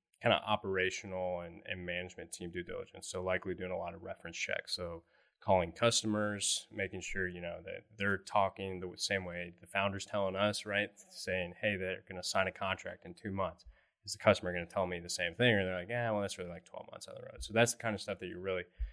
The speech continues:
you're trying to confirm, make sure that all the statements that led up to a term sheet are true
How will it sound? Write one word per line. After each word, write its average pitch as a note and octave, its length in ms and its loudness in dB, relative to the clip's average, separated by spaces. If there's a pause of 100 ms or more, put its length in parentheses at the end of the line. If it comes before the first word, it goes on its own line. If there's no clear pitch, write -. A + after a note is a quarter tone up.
(120)
you're - 80 -12
trying G2+ 220 6
to G2 60 -4
confirm, G#2+ 680 2
make G2 140 2
sure F#2+ 180 -4
that - 220 -4
all G#2 140 4
the A2 80 2
statements G2 520 0
that F2+ 180 -4
led F#2 160 0
up G2 160 0
to F#2+ 220 2
a - 60 12 (220)
term G2 200 0
sheet - 180 -6
are F#2 120 -8
true G#2+ 580 2